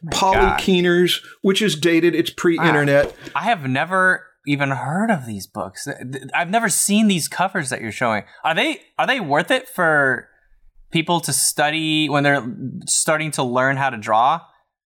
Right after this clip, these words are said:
Speaker 1: 'Cause, like, we, most of the time when people take, like, a drawing basics course,
Speaker 2: Yeah.
Speaker 1: a lot of the beginning is, like, starting to build things out of basic shapes, right?
Speaker 2: Yeah, yeah, yeah,
Speaker 1: I mean,
Speaker 2: yeah.
Speaker 1: even,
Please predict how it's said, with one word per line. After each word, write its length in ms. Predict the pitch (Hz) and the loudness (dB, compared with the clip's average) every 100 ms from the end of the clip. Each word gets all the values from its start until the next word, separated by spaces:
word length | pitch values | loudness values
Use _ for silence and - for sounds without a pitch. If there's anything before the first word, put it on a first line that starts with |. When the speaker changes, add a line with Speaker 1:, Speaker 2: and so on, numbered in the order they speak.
| _ _ | _ _
Speaker 1:
'Cause, 160 | 180 175 | -2 0
like, 200 | 190 - - - | -2 -6 -20 -6
we, 160 | 151 | -2
most 340 | 156 160 233 262 | 2 2 2 0
of 80 | 254 | -4
the 80 | |
time 400 | 185 170 165 160 | -2 0 0 -2
when 160 | 151 143 | -2 -4
people 520 | 131 151 147 147 131 | 0 -2 2 0 0
take, 240 | - 135 135 | -4 -4 -2
like, 160 | 120 | -4
a 40 | 117 | -4
drawing 380 | 110 117 113 | 0 0 0
basics 400 | 107 113 - 95 | -2 -4 -4 -10
course, 580 | - - 117 92 - - - - - - | -10 -2 0 0 -2 -6 -8 -20 -10 0
Speaker 2:
Yeah. 120 | 151 | 0
Speaker 1:
a 60 | |
lot 340 | 135 143 160 190 | 2 2 2 2
of 120 | 175 | -2
the 80 | 156 | -4
beginning 480 | 143 120 143 139 123 | -6 -2 -2 -2 -4
is, 240 | 120 117 110 | -4 -4 -2
like, 260 | 113 107 - 98 | -2 -4 -14 -6
starting 400 | - - 143 139 | -2 0 0 0
to 80 | 127 | -4
build 420 | 113 135 143 127 | -2 0 0 0
things 240 | 135 117 | -2 0
out 100 | 120 | 0
of 120 | 107 | 0
basic 280 | 113 107 - | -4 -6 -6
shapes, 640 | - - 101 - - - - | -8 -6 -6 -8 -12 -10 -4
right? 280 | 92 113 - | -2 -2 -2
Speaker 2:
Yeah, 220 | 95 67 - | -2 -4 -6
yeah, 180 | 104 85 | -4 -2
yeah, 120 | 110 | -2
Speaker 1:
I 20 | |
mean, 140 | 123 127 | -2 -2
Speaker 2:
yeah. 140 | - | -2
Speaker 1:
even, 300 | 185 180 175 | 0 -2 -4